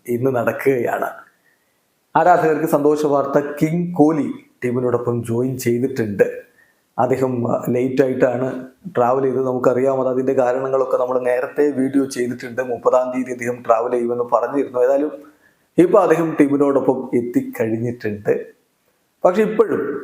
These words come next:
ഇന്നത്തെ മത്സരം അദ്ദേഹം കളിക്കുമോ എന്ന കാര്യത്തിൽ വ്യക്തതയില്ല. ലോങ് ട്രാവൽ കഴിഞ്ഞ് വന്നതേ ഉള്ളൂ. നേരെ അദ്ദേഹത്തിന് കളിക്കാൻ ഇറക്കുക എന്നുള്ളത്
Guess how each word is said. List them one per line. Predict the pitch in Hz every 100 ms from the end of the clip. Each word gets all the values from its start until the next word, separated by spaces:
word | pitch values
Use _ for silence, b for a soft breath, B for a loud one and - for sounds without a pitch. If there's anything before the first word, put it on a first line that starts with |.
| - 151
ഇന്നത്തെ | 170 180 185
മത്സരം | 190 165 156 151 147
അദ്ദേഹം | 131 147 139
കളിക്കുമോ | 127 127 127 123 127
എന്ന | 127
കാര്യത്തിൽ | 120 113 123
വ്യക്തതയില്ല. | 120 120 - 135 131 110 - - 110
ലോങ് | 120 135 143 -
ട്രാവൽ | 127 127 139 143
കഴിഞ്ഞ് | 127 123 127
വന്നതേ | 120 127 127 135
ഉള്ളൂ. | 120 127 - 131
നേരെ | 123 151 185 160 147 -
അദ്ദേഹത്തിന് | 123 131 135 131
കളിക്കാൻ | 127 123 123 123 123
ഇറക്കുക | 117 - 202 185 - -
എന്നുള്ളത് | 123 120 117 113 120